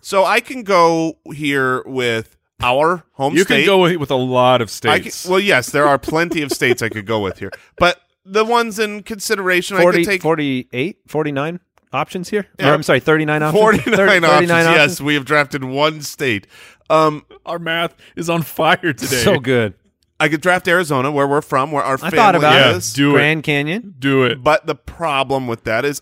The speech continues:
Speaker 1: I hate Arizona.
Speaker 3: <laughs> Come on.
Speaker 1: No, no, no. I just don't like it at all.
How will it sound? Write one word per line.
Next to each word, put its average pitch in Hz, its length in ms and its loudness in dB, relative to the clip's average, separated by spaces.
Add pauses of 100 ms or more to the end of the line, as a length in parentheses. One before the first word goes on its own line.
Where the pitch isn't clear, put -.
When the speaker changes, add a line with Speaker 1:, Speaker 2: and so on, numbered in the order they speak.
Speaker 1:
I 139 160 -4
hate 170 360 -10
Arizona. 101 440 -4
Speaker 3:
<laughs> - 480 -2
Come 208 300 0
on. 117 340 -2 (240)
Speaker 1:
No, 359 200 4
no, 339 80 0
no. 147 240 -2
I 190 100 2
just 202 220 -4
don't 143 200 -4
like 131 220 -4
it 98 80 -10
at 87 80 -14
all. - 240 -20